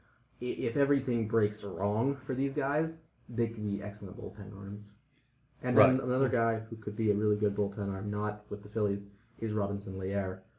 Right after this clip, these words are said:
Speaker 1: who with the White Sox, who I wrote about earlier this year, he's one of those, you know, small, uh, small guys who can bring it up to ninety-eight, ninety-nine with a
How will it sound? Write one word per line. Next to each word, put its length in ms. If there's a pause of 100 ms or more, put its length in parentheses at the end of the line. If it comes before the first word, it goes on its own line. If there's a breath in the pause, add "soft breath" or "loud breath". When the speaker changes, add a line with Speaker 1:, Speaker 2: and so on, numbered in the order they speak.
(160)
Speaker 1:
who 220
with 120
the 80
White 220
Sox, 260
who 80
I 40
wrote 140
about 180
earlier 220
this 220
year, 200
he's 120
one 140
of 80
those, 100 (200)
you 80
know, 80 (440)
small, 640 (320 soft breath)
uh, 320
small 200
guys 300 (500)
who 340
can 140
bring 200
it 60
up 160
to 60
ninety-eight, 360
ninety-nine 760
with 140
a 60